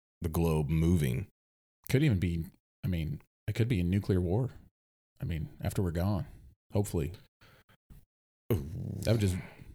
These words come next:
Speaker 2: basically, have you ever heard that quote?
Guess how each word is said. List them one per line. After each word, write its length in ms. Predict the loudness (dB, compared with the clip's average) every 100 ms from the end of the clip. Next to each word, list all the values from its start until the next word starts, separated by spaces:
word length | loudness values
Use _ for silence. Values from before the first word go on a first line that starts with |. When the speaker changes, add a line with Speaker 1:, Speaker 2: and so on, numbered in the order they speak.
| -20 _ _ _ 0
Speaker 2:
basically, 520 | 4 4 2 2 0 -2 -10 _ _ 2
have 100 | 4
you 60 | 6
ever 60 |
heard 100 | 6
that 180 | 6 4
quote? 400 | 4 4 6 4